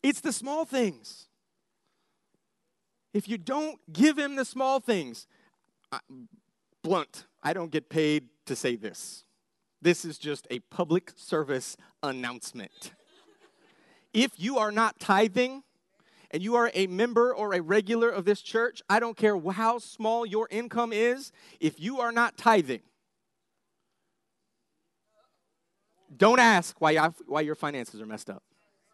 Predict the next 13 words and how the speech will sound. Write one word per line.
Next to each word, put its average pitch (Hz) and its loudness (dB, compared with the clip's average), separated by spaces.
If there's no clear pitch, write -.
Don't 214 0
come 277 4
to 277 -2
me 226 2
complaining 262 4
about 240 8
your 240 0
finances 196 2
if 156 -6
you're 214 4
not 240 4
giving 220 2
God 147 8